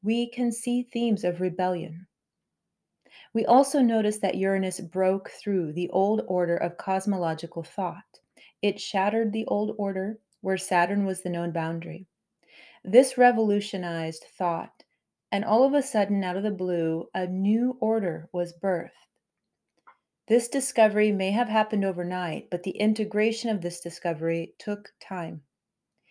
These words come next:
This is the nature of Uranus. It can shake our very earth and conceptions of what we think we know.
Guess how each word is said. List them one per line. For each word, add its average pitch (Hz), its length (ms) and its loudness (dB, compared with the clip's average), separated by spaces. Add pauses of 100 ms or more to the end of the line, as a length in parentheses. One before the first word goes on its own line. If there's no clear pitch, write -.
(300)
This 240 240 2
is 269 140 0
the 254 120 6
nature 208 520 0
of 180 140 -2
Uranus. 185 760 -6 (400)
It 226 140 4
can 226 180 2
shake 247 440 0
our 208 120 2
very 196 440 0
earth 208 380 0
and 170 100 -6
conceptions 208 680 -4
of 170 200 -6
what 196 240 -2
we 196 120 -4
think 185 340 -8
we 165 120 -4
know. 170 380 -6